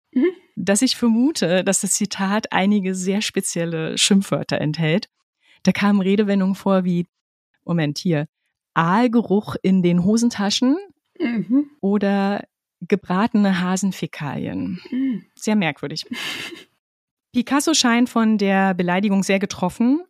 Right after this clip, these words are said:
Speaker 2: und als alle Gäste mit Matisse aus dem Raum gehen, bleibt er alleine in Gedanken versunken vor dem Gemälde stehen.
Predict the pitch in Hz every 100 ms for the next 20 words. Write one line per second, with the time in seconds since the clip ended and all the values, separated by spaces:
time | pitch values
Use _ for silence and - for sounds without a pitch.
0 | _ 196 202 214 - 185 - 190 202 185
1 | - 226 196 190 180 - 226 - - 180
2 | 175 165 170 196 208 165 165 190 226 -
3 | 175 185 - 175 175 160 165 180 175 170
4 | 175 196 214 - 180 170 160 151 160 165
5 | 175 - 170 170 165 160 143 143 - 160
6 | 156 165